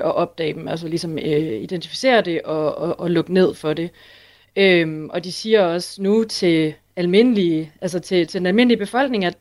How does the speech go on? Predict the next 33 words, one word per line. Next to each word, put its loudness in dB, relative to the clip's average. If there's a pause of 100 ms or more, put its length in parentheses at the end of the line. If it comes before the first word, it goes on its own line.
ja, 2
vær 2
opmærksom, -2
øhm, 0 (520)
og, 6
og 4
hvis 2
der 0
er 2
noget, 4
som -4 (600)
I 0
mistænker 4
kan -2
være 2
russisk -4
indblanding, -2
så -6
skal -4
I 4
ikke -2
tøve. 2
Altså 2
det -8
siger 4
den, 0
øh, 2
den -2
franske -4
efterretningstjeneste -4
også, -2
altså 0 (440)
så, 0